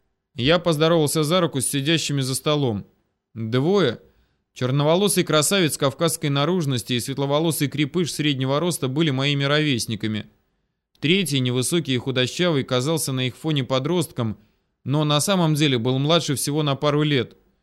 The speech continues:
Да и молодежный стиль, множество маек, рубах и джемперов, выглядывающих друг из-под друга, солидности не прибавлял. Это Макс. Он за первый патруль проставляется. "Макс, это Гамлет, Денис и Ворон".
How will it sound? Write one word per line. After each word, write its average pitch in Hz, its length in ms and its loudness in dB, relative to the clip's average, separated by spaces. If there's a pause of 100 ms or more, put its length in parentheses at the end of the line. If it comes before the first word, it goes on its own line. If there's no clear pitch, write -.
(240)
Да 113 160 2
и 143 80 6
молодежный 151 640 2
стиль, 190 360 0
множество 120 520 -2
маек, 139 360 0
рубах 127 380 -2
и 127 60 -2
джемперов, 120 540 -2
выглядывающих 120 680 -2
друг 135 220 -4
из-под 131 300 -2
друга, 143 360 0 (240)
солидности 131 640 0
не 123 120 0
прибавлял. 123 680 0 (720)
Это 196 340 4
Макс. 131 440 0 (600)
Он 196 280 2
за 202 140 6
первый 196 340 2
патруль 185 380 2
проставляется. 120 880 0 (600)
"Макс, 151 400 2 (300)
это 139 420 2
Гамлет, 151 560 2 (180)
Денис 143 500 0
и 131 80 0
Ворон". 123 420 0